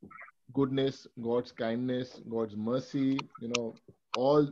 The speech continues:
all the wonderful things He's already done for us and will continue doing, His, uh, you know, the authority that He's given us. So it's, it's, it's, uh,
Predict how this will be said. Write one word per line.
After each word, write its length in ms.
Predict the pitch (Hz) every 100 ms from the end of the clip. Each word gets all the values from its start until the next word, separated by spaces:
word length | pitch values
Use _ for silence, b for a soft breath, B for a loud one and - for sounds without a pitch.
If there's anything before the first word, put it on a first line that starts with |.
| -
all 240 | 131 147
the 100 | 151
wonderful 460 | 120 123 143 151 156
things 260 | 147 143
He's 120 | 131 120
already 260 | 117 139
done 220 | 120 120
for 180 | 120 127
us 320 | 120 120 - _ b b -
and 220 | 117 120
will 160 | 113 143
continue 460 | 135 123 131 127 120
doing, 400 | 117 113 120 - - _ _ _ _ _ _ -
His, 320 | 131 135 117
uh, 160 | 110 104
you 120 | 117
know, 260 | 117 113 _ - 117
the 120 | 120
authority 540 | 120 - 131 139 147
that 140 | 131 123
He's 120 | 120
given 320 | 117 117 117
us. 140 | 117 -
So 200 | 131 - -
it's, 220 | 135 - - 143
it's, 280 | - - _ _ _ _ 147
it's, 300 | 151 - 156
uh, 280 | 135 127